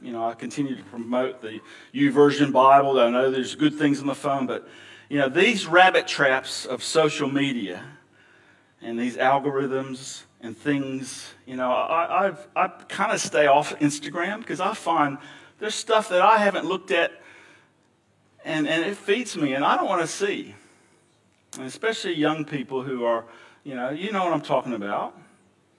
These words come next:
If you're feeding your faith that, it's not healthy. And we need to stand up for what's right. And I just wanna encourage us to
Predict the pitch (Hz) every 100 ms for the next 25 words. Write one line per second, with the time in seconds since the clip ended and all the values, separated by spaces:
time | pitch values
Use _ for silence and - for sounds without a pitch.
0 | _ _ _ _ _ _ - 147 190 247
1 | 247 - 202 208 202 180 170 - - -
2 | _ _ - 147 - 156 151 151 143 -
3 | - - - - _ _ _ _ _ _
4 | _ _ _ _ _ 151 - 208 156 160
5 | - 104 - _ _ _ _ _ _ -
6 | 139 156 220 214 156 147 - 160 165 151
7 | 143 - 143 135 143 - - - 110 120
8 | 113 - - - _ - - _ 120 135
9 | 214 233 214 175 151 156 151 147 123 107
10 | 107 - 135 120